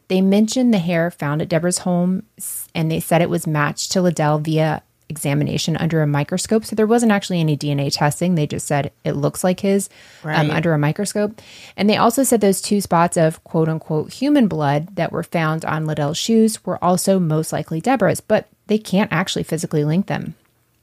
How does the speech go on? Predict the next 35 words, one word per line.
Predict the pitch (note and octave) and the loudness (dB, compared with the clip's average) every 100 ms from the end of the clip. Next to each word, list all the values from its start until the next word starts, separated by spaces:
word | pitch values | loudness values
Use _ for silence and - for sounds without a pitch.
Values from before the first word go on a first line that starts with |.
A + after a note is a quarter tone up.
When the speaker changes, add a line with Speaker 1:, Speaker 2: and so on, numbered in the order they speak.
| - | -4
Speaker 2:
So | B3+ G#3 | 0 0
the | A3+ | 0
prosecution | C4 C#4 D#4 - G3 F#3 F#3+ E3+ E3+ | 0 0 -2 -4 -2 0 0 0 0
had | E3 E3 D3 D#3 | -4 0 0 0
an | |
expert | D3 C#3 - F3+ - | -2 -6 -4 -4 -4
testify | D#3 D3 D3+ D3+ C3+ C#3+ | -6 -4 -6 -2 0 2
that | D3 C3+ E3 | 0 0 -2
the | |
soles | D3+ E3 F#3+ | -2 0 0
of | C4 | 0
Liddell's | B3 E3 D3+ D#3 | 0 0 0 -2
shoes | - D3+ D3 C#3+ | -2 0 0 -2
were, | C#3+ D3 C#3+ C#3+ - | -4 0 2 2 -2
quote, | - E3 C3+ - - - | -6 -2 -2 -4 -14 -10
"the | E3 - | -6 -6
exact | D3 E3 C#3+ - | -2 0 0 -2
same | E3 C#3 | -2 -2
size | - G3 G#3 G3 G3+ | 0 2 4 2 -2
and | - E3 E3 | -2 -2 -2
same | - D3 C#3 | -2 -2 -2
pattern | - - G#3+ E3 D3 C#3 D3+ - | -6 -4 0 2 0 -2 -4 -2
as | E3 D#3 | -2 0
those | D#3+ D#3 D3+ | 2 0 2
that | E3 - | 0 0
were | D#3+ | -4
found | D#3+ C#3+ C#3+ C#3 | 0 0 2 0
on | C#3+ | -2
two | - E3+ D#3 | -4 -4 -6
partial | - F3 F3 E3 | 0 0 0 -4
shoe | D#3 D3+ C#3+ | -4 -6 -6
prints | - C#3+ C#3+ - | -4 -4 -4 -2
near | D#3 D#3 | 0 0
Deborah's | C#3+ C3 C#3+ D3 | -2 -4 -4 -4
bed." | - E3+ - | 0 0 -2